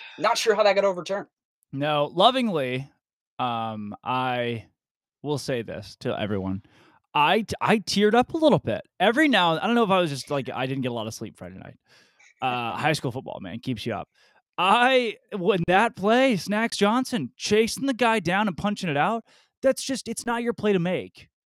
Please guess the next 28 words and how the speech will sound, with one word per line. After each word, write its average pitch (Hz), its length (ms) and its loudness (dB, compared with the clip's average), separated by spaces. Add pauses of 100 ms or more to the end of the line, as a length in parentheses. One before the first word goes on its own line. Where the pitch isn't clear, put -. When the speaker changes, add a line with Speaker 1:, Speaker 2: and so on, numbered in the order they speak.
(360)
Speaker 2:
And 185 220 -2
ninety-nine 214 600 0
point 190 260 -6
seven 196 300 -4
percent 190 260 -4
of - 80 -8
players 135 580 0
just 131 240 -4
let 135 180 -4
the 135 60 -6
guy 139 220 0
have 143 160 -4
his 139 100 -8
free 147 220 -10
touchdown. 127 480 -4
He's 120 200 -8
s-, - 280 -16 (120)
streaking 156 560 -4
free. 123 440 -2 (480)
And 165 260 0
Jirel 185 340 0
Brock's 139 400 -4
really 139 300 -4
slow, 120 320 -4
by 101 140 -10
the 101 80 -8
way. 101 160 -12 (480)
Um, 123 600 0